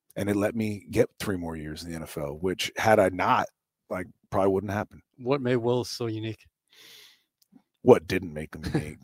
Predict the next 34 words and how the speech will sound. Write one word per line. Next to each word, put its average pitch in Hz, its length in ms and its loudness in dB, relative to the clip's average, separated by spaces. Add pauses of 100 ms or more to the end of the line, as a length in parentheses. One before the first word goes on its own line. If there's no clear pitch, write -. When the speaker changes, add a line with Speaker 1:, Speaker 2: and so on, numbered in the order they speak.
Speaker 2:
<laughs> - 140 -20
Speaker 1:
The 104 80 -2
guy 98 200 6
was, 87 460 0 (140)
uh, 69 340 -6 (560)
explosive. 95 800 2
He 87 80 -6
was 85 180 -4
fast. 85 540 0
He 92 80 -6
was 80 140 -8
violent. 82 600 0
He 87 80 -14
was 80 140 -8
instinctive. 85 840 -6 (420)
Um, 78 480 -6 (440)
he 117 100 6
had 101 180 8
a 85 60 0
thirst - 720 2 (340)
and 101 120 -4
a 90 60 -4
hunger 92 460 2
to 90 100 -6
learn 90 380 -2
the 87 80 -6
game 90 360 -6
at 80 120 -8
the 82 60 -6
highest 82 420 -4
level 80 240 -4
too, 87 280 -4
which 87 240 -4
is 87 240 -6